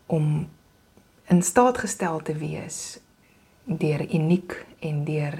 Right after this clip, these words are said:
Henriette om hierdie praatjies vir jou neer te sit en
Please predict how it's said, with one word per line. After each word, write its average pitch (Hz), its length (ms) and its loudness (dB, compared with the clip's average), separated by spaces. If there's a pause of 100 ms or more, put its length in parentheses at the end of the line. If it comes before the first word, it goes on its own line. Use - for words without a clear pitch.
Henriette 156 560 -4 (960)
om 185 160 2
hierdie 180 240 2
praatjies 226 560 0
vir 175 120 -2
jou 156 200 -2
neer 147 240 -4
te 147 140 -8
sit - 420 -10
en 151 380 -2